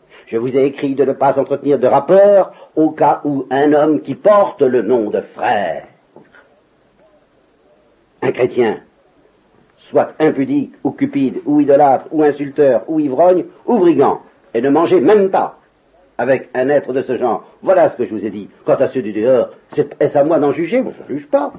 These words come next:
C'est pas ce, ce, ce, ce sont ceux du dedans que vous-même vous jugez.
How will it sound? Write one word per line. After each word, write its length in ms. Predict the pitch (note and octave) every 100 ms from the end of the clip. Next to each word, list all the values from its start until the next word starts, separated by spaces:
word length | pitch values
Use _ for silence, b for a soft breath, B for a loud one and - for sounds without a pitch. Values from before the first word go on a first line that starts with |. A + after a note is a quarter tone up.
| b b _
C'est 140 | B2+
pas 160 | G#2 -
ce, 120 | - b b b b
ce, 120 | _ - -
ce, 180 | B2+
ce 340 | - - _ C3
sont 240 | D#3 C3 -
ceux 120 | C3 G2+
du 140 | G2+
dedans 400 | - G#3+ A#3+ C4+
que 100 | F3
vous-même 380 | B2+ C3 B2 A2
vous 120 | B2
jugez. 380 | A2 G2 G2+